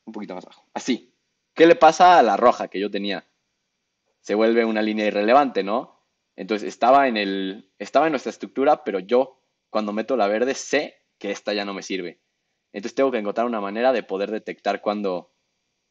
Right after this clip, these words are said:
cuando líneas se vuelven irrelevantes y poder sacarlas. Entonces, si consideramos que las líneas están guardadas en una stack,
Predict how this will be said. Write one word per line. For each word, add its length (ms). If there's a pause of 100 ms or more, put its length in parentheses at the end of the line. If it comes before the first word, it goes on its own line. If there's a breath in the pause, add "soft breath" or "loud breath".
(140)
cuando 280
líneas 360
se 320
vuelven 580 (120)
irrelevantes 760
y 40
poder 220
sacarlas. 640 (2500)
Entonces, 560
si 180
consideramos 500
que 80
las 160
líneas 240
están 260
guardadas 460
en 80
una 180
stack, 480